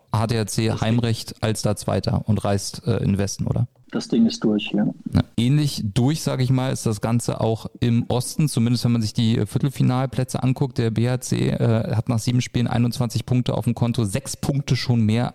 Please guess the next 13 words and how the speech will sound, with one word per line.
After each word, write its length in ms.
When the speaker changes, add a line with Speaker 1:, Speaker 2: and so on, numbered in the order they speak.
Speaker 1:
als 300
der 100
Gruppenzweite, 580
die 140
Zehlendorfer 460
Wespen. 400
Da 140
gab's 180
am 140
vergangenen 320
Wochenende 360
auch 140
ein 160